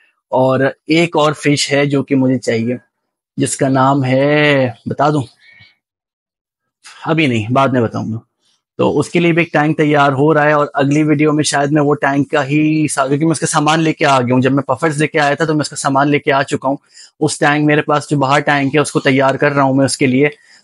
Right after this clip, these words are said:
तो वो fish जैसी आती है, वो भी endangered species है और उसको लाते ही breed कराने की कोशिश करना है, तो ताकि ये पॉपुलेशंस बढ़ें। देखिए, वजह ये है इन चीज़ों की, ये populations अगर नहीं बढ़ेंगी ना captivity में, तो ये wild में ख़त्म होती रहेंगी और एक point आएगा, ये extinct हो जाएंगी।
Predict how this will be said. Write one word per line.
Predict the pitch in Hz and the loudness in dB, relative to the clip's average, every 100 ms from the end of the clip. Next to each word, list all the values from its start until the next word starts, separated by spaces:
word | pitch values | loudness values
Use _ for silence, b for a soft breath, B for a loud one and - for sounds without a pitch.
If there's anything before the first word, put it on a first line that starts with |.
| - | -2
तो | 147 | 2
वो | 165 | 2
fish | 170 175 | 2 0
जैसी | 147 143 - | 2 2 2
आती | 170 151 156 | 2 2 2
है, | 170 | 2
वो | 151 143 | 2 2
भी | 156 | 2
endangered | 170 156 156 156 165 | 0 2 2 2 0
species | - 156 - 156 | -2 -4 0 0
है | 165 | 2
और | 160 151 | 0 0
उसको | - 165 | -2 0
लाते | 143 131 - | 0 -2 -2
ही | 143 160 | 0 0
breed | 127 131 135 | 0 -2 -2
कराने | 147 131 127 | -2 -2 -2
की | 131 | -2
कोशिश | 131 117 123 - | -2 -4 -4 -6
करना | 113 117 | -6 -6
है, | 120 _ _ _ _ _ _ - | -12 _ _ _ _ _ _ -2
तो | 139 135 135 | 0 2 0
ताकि | 135 156 156 | 0 0 0
ये | 170 160 | 0 0
पॉपुलेशंस | 165 147 - 156 147 156 127 | 0 -2 0 -2 0 -2 0
बढ़ें। | 120 120 143 | 0 2 0
देखिए, | 160 160 | 2 2
वजह | 143 170 | 2 2
ये | 175 170 | 2 2
है | 175 | 2
इन | 165 | 2
चीज़ों | 160 156 160 | 0 0 0
की, | 175 | 0
ये | 165 151 | 0 0
populations | 160 156 151 151 143 160 160 | 0 -2 0 -2 0 0 0
अगर | 151 160 | 0 0
नहीं | 139 170 | 0 0
बढ़ेंगी | 160 143 143 139 | 0 0 0 0
ना | 151 | -2
captivity | 151 135 151 143 127 | -4 -6 -2 -2 -2
में, | 135 147 b b b - | -4 -6 b b b -4
तो | |
ये | 160 | -2
wild | 139 143 151 156 | 0 0 0 0
में | 170 | -2
ख़त्म | 127 131 | -2 0
होती | 123 110 117 | -2 -2 -6
रहेंगी | 120 120 123 | -6 -4 -4
और | 135 139 | 0 0
एक | 156 - | 0 0
point | 151 170 | -2 0
आएगा, | 165 151 151 | 0 0 0
ये | 165 | 0
extinct | 139 - 269 254 | -2 -2 -2 0
हो | 233 | -2
जाएंगी। | - 247 247 | -4 -6 -6